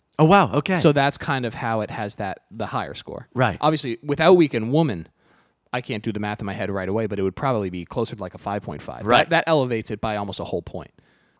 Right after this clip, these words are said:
Speaker 1: Now, did you note how many tens you gave out?
Speaker 2: Total?
Speaker 1: Yeah.
Speaker 2: No.
Speaker 1: Do you have a sense of it? No, 'cause I counted mine, I, I, just 'cause I'm a geek. But
Speaker 2: It's probably ten or less.
Speaker 1: Yeah, yeah, me too. Okay.
Speaker 2: Honestly.
Speaker 1: Me too. So that shows how high Weekend Woman is in your estimation.
Speaker 2: Yes.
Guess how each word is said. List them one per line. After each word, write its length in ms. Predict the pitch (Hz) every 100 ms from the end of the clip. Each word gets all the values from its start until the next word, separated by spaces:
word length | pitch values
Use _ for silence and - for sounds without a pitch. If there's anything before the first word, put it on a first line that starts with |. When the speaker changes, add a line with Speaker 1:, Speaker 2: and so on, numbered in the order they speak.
| _
Speaker 1:
Now, 400 | 127 151 143 131 - _ _ _ _ _ -
did 160 | 160
you 100 | 208
note 300 | 214 160 165
how 100 | 139
many 160 | 143 123
tens 400 | - 117 120 123
you 80 | 113
gave 260 | 120 120
out? 240 | 123 127 - _ _ _ -
Speaker 2:
Total? 480 | - 131 127 160 220 131
Speaker 1:
Yeah. 240 | 107 85 _ _ -
Speaker 2:
No. 280 | 113 117 95
Speaker 1:
Do 80 | 165
you 20 |
have 80 | 143
a 60 | 117
sense 300 | 120 123 131
of 120 | 120
it? 160 | 131 -
No, 200 | 123 117
'cause 140 | - 165
I 60 | 185
counted 300 | 214 190 135
mine, 240 | 131 123
I, 100 | 127
I, 80 | 123
just 200 | 120 113
'cause 100 | -
I'm 100 | 104
a 40 | 98
geek. 360 | - 104 - -
But 120 | 151
Speaker 2:
It's 100 | -
probably 460 | - 190 208 151
ten 260 | 113 - 117
or 80 | 92
less. 500 | 98 85 - - - _ -
Speaker 1:
Yeah, 120 | 170
yeah, 180 | 156 117 -
me 120 | 151
too. 180 | - - -
Okay. 260 | 269 120 -
Speaker 2:
Honestly. 480 | 113 104 - - 127
Speaker 1:
Me 120 | 156 160
too. 200 | 135 -
So 160 | 143
that 140 | 147 151
shows 380 | - 160 131 -
how 200 | 131 123
high 220 | 120 127
Weekend 440 | 113 120 117 107 107
Woman 240 | 113 107
is 180 | 95 87
in 120 | 95
your 200 | 101 95
estimation. 600 | 92 - 98 95 82 -
Speaker 2:
Yes. 280 | 85 -